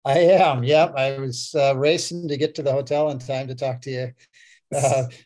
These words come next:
Speaker 1: sorry I missed our appointment by a few minutes, but,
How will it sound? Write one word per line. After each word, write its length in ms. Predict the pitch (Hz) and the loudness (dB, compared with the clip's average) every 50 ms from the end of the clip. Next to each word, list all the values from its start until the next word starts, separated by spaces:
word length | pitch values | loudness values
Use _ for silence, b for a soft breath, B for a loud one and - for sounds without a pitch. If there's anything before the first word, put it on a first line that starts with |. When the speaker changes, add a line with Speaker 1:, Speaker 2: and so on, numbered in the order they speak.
| b b b - 156 | b b b -2 2
Speaker 1:
sorry 180 | 151 151 151 | 4 4 6
I 60 | 143 139 | 4 4
missed 300 | 143 143 135 - - 139 | 2 -2 -4 -4 -2 0
our 220 | 135 131 123 123 | 0 2 2 2
appointment 640 | 123 120 117 - - - 143 139 151 147 139 127 123 | 0 -2 -4 -10 -6 -4 -4 -4 -4 -4 -8 -10 -8
by 100 | 123 117 | -8 -8
a 60 | 120 | -8
few 180 | 117 120 139 135 | -8 -8 -8 -6
minutes, 540 | 127 131 135 135 135 151 160 156 - - - | -4 -4 -4 -4 -2 -2 -4 -4 -6 -14 -10
but, 200 | 123 120 113 117 | -8 -8 -8 -8